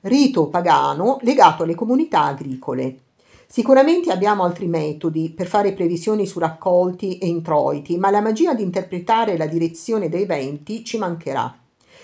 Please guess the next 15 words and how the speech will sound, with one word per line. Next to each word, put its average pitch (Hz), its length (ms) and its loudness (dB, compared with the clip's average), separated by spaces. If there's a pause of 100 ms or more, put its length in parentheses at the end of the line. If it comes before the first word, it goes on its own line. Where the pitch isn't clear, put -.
(120)
I 175 60 -6
contadini 247 560 4
bruciavano 190 520 2
sterpaglie 226 840 -2
e 175 100 -2
rami 165 240 0
secchi 160 640 -6
e 190 80 -2
la 196 120 6
direzione 214 520 2
delle 175 180 -2
scintille 180 800 -4
e 165 100 -2
del 165 180 0
fumo, 165 640 -4